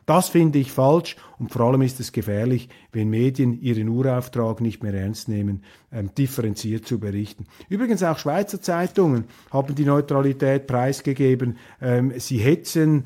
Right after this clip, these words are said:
gegen Russland, sie verherrlichen und, ähm, schreiben schön, was die Ukraine macht. Und gegen China geht's jetzt auch schon los. China wird da als ganz großer Aggressor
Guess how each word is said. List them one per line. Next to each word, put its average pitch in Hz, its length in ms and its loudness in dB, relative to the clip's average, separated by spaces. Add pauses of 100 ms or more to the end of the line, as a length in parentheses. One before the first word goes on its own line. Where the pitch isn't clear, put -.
(240)
gegen 139 380 2
Russland, 151 880 2
sie 139 220 -4
verherrlichen 135 920 0 (460)
und, 127 480 2
ähm, 123 500 2 (140)
schreiben 123 480 0
schön, 127 360 4
was 123 220 0
die 120 260 0 (220)
Ukraine 139 560 4
macht. 139 320 4 (320)
Und 127 380 0
gegen 120 560 2 (800)
China 151 400 2
geht's 127 260 0
jetzt - 160 -6
auch 147 220 -2
schon 147 180 0
los. 139 360 4
China 135 320 0
wird 127 220 -2
da 123 80 -2
als 120 180 -4
ganz 131 280 -6
großer 123 400 -2
Aggressor 117 640 -2